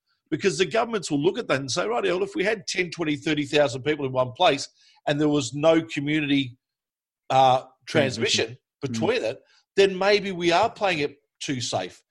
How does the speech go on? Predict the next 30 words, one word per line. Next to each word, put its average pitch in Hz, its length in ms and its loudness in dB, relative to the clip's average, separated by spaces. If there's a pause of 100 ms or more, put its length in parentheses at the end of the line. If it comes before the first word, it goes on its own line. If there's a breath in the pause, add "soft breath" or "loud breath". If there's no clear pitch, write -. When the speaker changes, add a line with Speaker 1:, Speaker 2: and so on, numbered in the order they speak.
(160)
Speaker 1:
Maybe 165 240 -4
we 185 120 -6
can 208 300 -6
start 147 320 0
to 127 140 -4
open 120 260 -4
up 98 140 -6 (440)
things 131 200 -4
a 135 40 -4
little 127 160 -6
bit 120 160 -6
quicker." 170 240 -4
So 196 380 0 (1300 loud breath)
the 220 100 4
next 269 340 0
two 208 160 0
weeks, 165 400 2
I 156 80 0
think, 160 180 -4
in 151 80 -4
this 147 160 -2
whole 151 420 0
covid 147 420 -2
nineteen 139 720 -2
crowd 135 720 2 (480)
is 147 300 -2 (480)
at 156 140 2
a 143 60 -4
critical 196 500 -6
point 127 400 -2